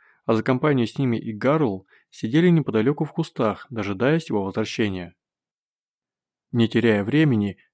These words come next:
Чейд подбежал к двери в бунгало, стукнул в нее пару раз и, не дожидаясь ответа, вошел в комнату. Следом за ним протиснулся Архенбах. Гарл взмахнул крыльями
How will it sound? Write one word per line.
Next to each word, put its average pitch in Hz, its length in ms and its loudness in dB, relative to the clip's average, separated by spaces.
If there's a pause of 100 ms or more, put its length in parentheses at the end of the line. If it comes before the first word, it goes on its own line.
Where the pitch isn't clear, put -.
Чейд 160 240 2
подбежал 120 500 0
к 104 60 -8
двери 117 260 0
в 104 80 0
бунгало, 113 540 2 (260)
стукнул 156 400 0
в 107 80 0
нее 113 180 2
пару 110 300 2
раз 165 320 2
и, 123 80 -6
не 120 140 2
дожидаясь 113 500 0
ответа, 156 480 0
вошел 110 420 -2
в - 100 -14
комнату. 98 540 -4 (680)
Следом 110 360 -2
за 101 140 -2
ним 160 240 4 (220)
протиснулся 160 640 -2
Архенбах. 123 600 -4 (680)
Гарл 123 420 2
взмахнул 113 400 -4
крыльями 151 520 2